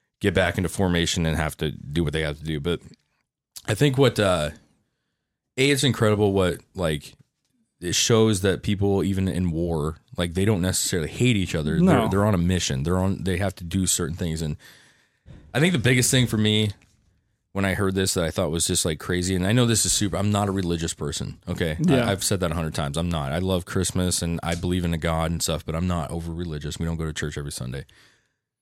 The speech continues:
Speaker 1: But with that being said, I think the point that I get from it the most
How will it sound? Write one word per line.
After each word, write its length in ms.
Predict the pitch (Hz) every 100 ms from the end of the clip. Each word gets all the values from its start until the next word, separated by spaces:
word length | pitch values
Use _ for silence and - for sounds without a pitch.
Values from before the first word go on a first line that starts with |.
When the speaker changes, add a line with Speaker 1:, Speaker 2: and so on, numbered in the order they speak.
| _ _ _ _ _ _ -
Speaker 1:
But 80 | 104
with 100 | 104
that 160 | 113
being 160 | 120 113
said, 500 | - 107 92 80 82 - _ _ _ _ _ _ _ -
I 80 |
think 340 | 101 123 113 98
the 100 | 87
point 400 | - - 123 107
that 120 | 92
I 140 | 101
get 260 | 113 92 85
from 240 | - 92
it 160 | 90 67
the 60 | 85
most 680 | 90 120 104 80 - -